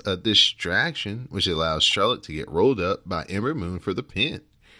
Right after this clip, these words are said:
So Ember rolls out of the ring. She's celebrating with Bayley out on the floor. She rolls Bayley into the ring. Then she hits, uh, Bayley and Charlotte start fighting because, of course, Charlotte has beef with Bayley for costing her the match.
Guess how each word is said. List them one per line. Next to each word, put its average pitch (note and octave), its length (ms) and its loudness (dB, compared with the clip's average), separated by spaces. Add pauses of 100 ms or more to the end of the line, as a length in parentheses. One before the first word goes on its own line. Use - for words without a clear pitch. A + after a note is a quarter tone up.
(840)
So E2 160 -4
Ember A2 280 2
rolls G#2+ 260 2
out G2+ 140 2
of F#2+ 60 -2
the F#2 100 -2
ring. A#2 440 -2
She's E2+ 240 6
celebrating F2 560 0
with D2+ 200 -6
Bayley G2+ 600 0
out E2+ 100 -2
on D#2 100 0
the D2 60 -2
floor. A2 520 0
She E3+ 260 -2
rolls G#2+ 340 2
Bayley F#2+ 440 -2
into F#2 200 -2
the E2+ 140 -4
ring. A#2+ 360 -2 (540)
Then A#2 240 2
she B2 260 6
hits, - 280 -2 (160)
uh, F2 220 2
Bayley G2+ 340 0
and F2 80 2
Charlotte G2 340 2
start F2 300 2
fighting F2 360 -4
because, D#2+ 280 -4
of D2+ 120 -8
course, D#2 300 0
Charlotte D2+ 560 0
has D2+ 180 -4
beef D#2+ 220 -4
with D2 160 -6
Bayley D#2+ 340 -2
for D2+ 180 -8
costing D#2 260 -6
her D#2 120 -4
the D2 100 -2
match. G#2 380 -4